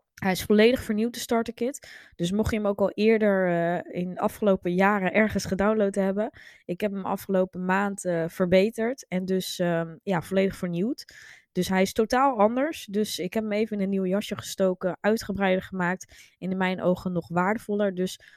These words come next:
ook als je hem al had gedownload, kun je hem nu weer downloaden. Dus doe dat zeker. Maak er gebruik van, zonde als je het niet doet. En, ehm,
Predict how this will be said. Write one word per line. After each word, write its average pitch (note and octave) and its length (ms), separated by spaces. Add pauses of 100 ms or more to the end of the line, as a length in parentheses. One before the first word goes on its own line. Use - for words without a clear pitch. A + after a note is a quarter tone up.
(180)
ook G3+ 220
als G3 140
je F#3+ 60
hem F3 80
al E3 160
had F#3 200
gedownload, F#3 560
kun G3+ 160
je G3+ 60
hem F3+ 140
nu F3 320
weer F#3 240
downloaden. D3+ 640 (300)
Dus F3 200
doe A#3+ 120
dat A#3+ 160
zeker. G#3 380
Maak G3+ 220
er G3+ 60
gebruik F#3 400
van, F#3 200
zonde G3+ 340
als F3+ 180
je - 40
het F3 100
niet E3 120
doet. A3 340 (340)
En, F3+ 260
ehm, E3 400